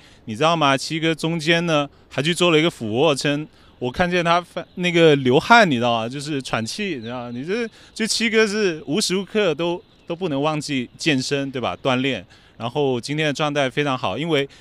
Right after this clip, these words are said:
一开始开庭的时候好像前面有一点停顿，所以呢，刚好有这个时间，七哥看了每一位的战友，所以我们是感觉到信心满满。然后具体的庭审细节，我们就交给我们的 Nick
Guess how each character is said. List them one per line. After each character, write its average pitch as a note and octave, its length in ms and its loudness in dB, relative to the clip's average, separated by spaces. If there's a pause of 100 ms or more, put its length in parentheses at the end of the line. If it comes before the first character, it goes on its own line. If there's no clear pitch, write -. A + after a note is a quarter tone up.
一 G3+ 100 0
开 G3+ 160 2
始 B2+ 180 -2
开 G3+ 220 0
庭 C#3 180 -4
的 B2 140 -4
时 A#2+ 160 -8
候 C#3 180 -2
好 A2 160 -4
像 C3+ 320 -4 (280)
前 - 160 -4
面 F3 140 -2
有 B2+ 120 0
一 D#3+ 40 -2
点 A2+ 180 -6
停 G#2 200 -10
顿， E3 220 -4 (320)
所 - 160 -8
以 D3+ 60 -4
呢， E3+ 200 0 (120)
刚 A3+ 240 6
好 B2+ 200 4
有 A#2 160 -2
这 D3+ 120 -6
个 F3 100 -2
时 B2 180 -6
间， C#3+ 220 -4
七 D3 160 -8
哥 C#3 300 -4 (180)
看 D3 240 0
了 B2 80 0
每 G2+ 240 -2
一 A2 40 -2
位 B2+ 180 -2
的 G#2 120 -6
战 A2 320 -4
友， F2+ 220 -10 (220)
所 - 180 -6
以 - 20 0
我 A#2 120 -4
们 F#2 120 -6
是 C3 140 -10
感 F#2 180 -8
觉 F#2 140 -8
到 G#2+ 220 -2
信 A2 200 -6
心 G#2+ 200 -6
满 F#2+ 180 -4
满。 G#2 160 -4 (220)
然 C3+ 100 2
后 E3+ 60 4
具 B3 200 2
体 C3 220 0
的 A2 300 0
庭 C3 200 0
审 B2+ 240 0
细 D3 200 -4
节， G#2+ 100 -2
我 A2 80 -2
们 G#2+ 100 -2
就 B2 120 -2
交 E3 200 8
给 E3+ 120 6
我 C3+ 60 6
们 B2+ 80 4
的 C3+ 100 2
Nick E3+ 340 2